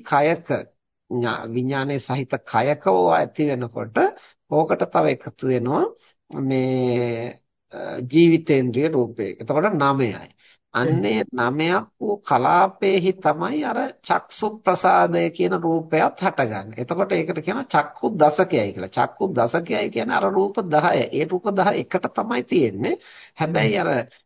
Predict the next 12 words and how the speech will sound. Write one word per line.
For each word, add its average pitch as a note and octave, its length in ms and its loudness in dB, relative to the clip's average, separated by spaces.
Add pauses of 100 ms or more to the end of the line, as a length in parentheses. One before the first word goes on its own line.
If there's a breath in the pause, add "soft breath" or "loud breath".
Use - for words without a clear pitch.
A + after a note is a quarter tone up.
අ, - 140 -8 (960)
වර්ණ B2+ 440 2
රූපේ A3 480 0
ග්‍රහණය D#3 540 -2
කර F#3+ 220 -6
ගැනීමේ A3 600 -4
ක්‍රියාවලිය A3 880 0
සිද්ධ G3 420 -4
වෙන්නේ A3+ 560 -2 (420 soft breath)
අර F3+ 160 0 (340)
ප්‍රසාද A#3 540 0
රූපයෙන් B3 560 -2